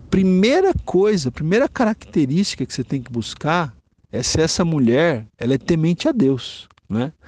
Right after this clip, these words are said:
É mais importante ser temente a Deus do que ser linda e maravilhosa, do que ser graciosa,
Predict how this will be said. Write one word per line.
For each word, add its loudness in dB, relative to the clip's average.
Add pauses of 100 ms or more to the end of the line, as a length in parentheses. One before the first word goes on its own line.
(600)
É 2
mais 2
importante 0
ser 0
temente 0
a 2
Deus 2
do -2
que -2
ser 2
linda 2
e 4
maravilhosa, 2
do -8
que -14
ser 2
graciosa, 0